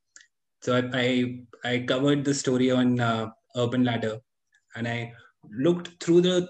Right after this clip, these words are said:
seven-year journey of the company, and each time the founder, what he was saying, you know, um, and I could see as the problems grew, um, uh, the message that was being given out all the time was, "Oh, everything o-, is okay.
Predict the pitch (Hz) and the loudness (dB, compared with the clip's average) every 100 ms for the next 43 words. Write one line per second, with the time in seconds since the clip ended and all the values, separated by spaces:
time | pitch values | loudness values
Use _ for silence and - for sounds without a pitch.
0 | - - 135 143 143 135 127 127 127 123 | -6 -2 2 4 4 2 0 0 -4 -6
1 | - 117 113 123 123 123 - 110 123 131 | -4 -4 -6 -4 -4 -6 -12 -4 -2 -2
2 | - 131 127 123 127 127 117 117 117 - | -2 -2 0 -2 -2 -4 -2 -2 -4 -6
3 | - - - 113 123 131 127 127 - 117 | -18 -20 -10 -6 -4 -2 -2 -2 -2 -4
4 | 107 101 _ - _ _ 110 120 117 _ | -4 -10 _ -20 _ _ -10 -8 -10 _
5 | - 117 117 113 107 107 117 _ _ _ | -18 -10 -8 -8 -8 -12 -14 _ _ _
6 | _ 156 170 175 180 - - 180 175 - | _ -4 -4 -4 -8 -10 -4 -2 -2 -4
7 | - 143 160 165 - - - _ _ _ | -6 -4 -4 -4 -4 -6 -12 _ _ _
8 | _ - 143 151 156 147 - _ 147 135 | _ -20 -4 0 0 -2 -10 _ 0 0
9 | 127 143 151 151 127 - - - 139 143 | 0 0 0 2 0 -2 -10 -4 2 2
10 | 151 175 - - _ _ 110 113 113 110 | 2 -4 -14 -20 _ _ -6 -4 -4 -6
11 | 113 _ _ _ _ - 113 - 131 151 | -10 _ _ _ _ -20 -18 -14 -2 0
12 | 147 147 220 - 165 - 170 165 170 160 | 2 2 0 2 -2 0 -2 -2 -2 0
13 | 143 135 147 147 139 131 147 139 135 127 | 0 0 0 -2 -2 -2 -2 -2 -2 -2
14 | 143 139 143 139 131 131 131 127 123 - | -2 -2 0 0 0 -2 -2 -4 -6 -4
15 | 135 123 120 120 117 | -4 -2 -4 -2 -6